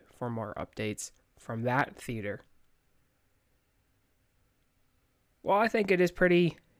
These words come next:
fast-paced. There are those who do criticize the campaign as being one more of maneuver than anything else. There's not a big Gettysburg at the end of it,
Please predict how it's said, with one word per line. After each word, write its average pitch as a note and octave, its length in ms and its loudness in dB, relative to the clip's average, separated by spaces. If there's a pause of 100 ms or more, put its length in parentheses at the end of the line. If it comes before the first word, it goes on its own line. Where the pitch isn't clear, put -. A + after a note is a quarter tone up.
(120)
fast-paced. E3 720 2
There C#3+ 200 2
are D3+ 240 4
those D3+ 380 2
who D3+ 160 -2
do C#3 160 0
criticize C#3 720 0 (380)
the C#3 80 -4
campaign D3 680 -2
as C3+ 160 -4
being C#3 460 0 (260)
one D#3+ 300 4
more D3+ 340 4
of C3 140 -2
maneuver D3 520 2
than C#3+ 200 2
anything C3+ 420 0
else. C3 240 0
There's C3 240 0
not C3 320 -2 (300)
a B2+ 40 -8
big B2 280 -4
Gettysburg C3+ 580 0
at B2 120 -6
the - 120 -6
end D3+ 200 -2
of C3+ 120 0
it, C3 180 0